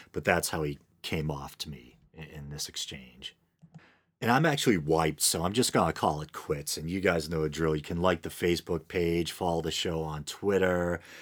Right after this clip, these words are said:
um, yada, yada. <clears throat> I n-, never ever said yada, yada until I started doing this show. And, uh, if you wanna support the show monetarily, you can go to patreon dot com slash the week in doubt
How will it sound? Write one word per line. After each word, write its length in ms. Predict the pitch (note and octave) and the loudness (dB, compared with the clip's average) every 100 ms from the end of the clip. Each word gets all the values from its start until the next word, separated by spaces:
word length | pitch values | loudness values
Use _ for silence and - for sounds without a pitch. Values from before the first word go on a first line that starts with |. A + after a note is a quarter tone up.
| - - _ _ - | -20 -20 _ _ -2
um, 460 | F2 E2+ D#2+ D#2 | 0 0 0 -2
yada, 320 | D#2+ F2 E2+ | 0 2 2
yada. 580 | E2 E2+ E2+ E2+ E2+ D#2+ - _ | 2 2 2 0 0 -4 -10 _
<clears throat> 200 | _ _ | _ _
I 220 | - F#2 | -2 0
n-, 200 | F2+ F#2+ F#2+ | -2 -4 -6
never 340 | F2+ A2+ B2+ | 2 4 6
ever 160 | A#2 G2+ | 6 4
said 240 | - E2+ | 2 2
yada, 260 | E2 E2 D#2+ | 2 2 0
yada 300 | D#2+ D#2 D2 | -2 -4 -6
until 260 | D2 D#2+ | -8 -8
I 60 | D2 | -8
started 380 | - - D#2 C#2+ | -8 -6 -6 -6
doing 280 | D#2 D2+ C#2+ | -6 -6 -6
this 100 | D2 | -8
show. 300 | - D#2+ C#2+ - - - - _ _ - | -6 -6 -8 -14 -20 -20 -20 _ _ 0
And, 540 | A2+ A#2+ A#2+ A#2 A2 - _ _ _ - | 4 6 4 2 -6 -14 _ _ _ -4
uh, 240 | G2+ G2 G2 | 0 0 0
if 180 | F#2 G#2 | 0 4
you 80 | |
wanna 140 | G2 F#2 | 4 4
support 400 | E2+ - G2 E2+ | 0 0 0 0
the 80 | F#2 | 0
show 220 | A2 F#2+ | 2 2
monetarily, 800 | F2+ F2 E2 A2 F#2+ F#2 F2+ F2+ | 2 0 0 2 4 4 4 2
you 80 | D#2 | -2
can 160 | E2 | -4
go 140 | E2 D#2+ | -2 -2
to 60 | |
patreon 560 | D2+ G2 E2+ - F2 E2+ | 0 0 0 -2 -4 -2
dot 240 | E2+ D#2+ | -2 -2
com 340 | - F2 E2+ E2+ | -2 0 0 -2
slash 400 | - F2+ E2 - | -2 -2 -4 -4
the 100 | E2 | 0
week 240 | E2+ - | 0 0
in 140 | D#2+ | -4
doubt 400 | D#2 E2+ E2 E2 | -2 0 0 -2